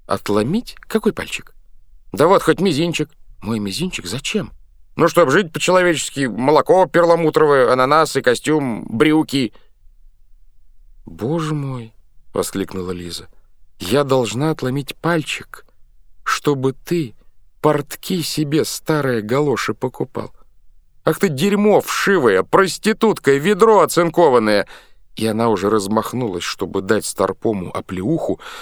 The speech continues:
но я успел кликнуть: «Стой, Лиза, стой!»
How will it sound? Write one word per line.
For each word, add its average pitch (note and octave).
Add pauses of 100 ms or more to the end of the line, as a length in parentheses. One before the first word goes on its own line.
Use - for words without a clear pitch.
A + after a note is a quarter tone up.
(120)
но A2
я A2+
успел A2+
кликнуть: G#2+ (160)
«Стой, G#3
Лиза, G#2
стой!» G3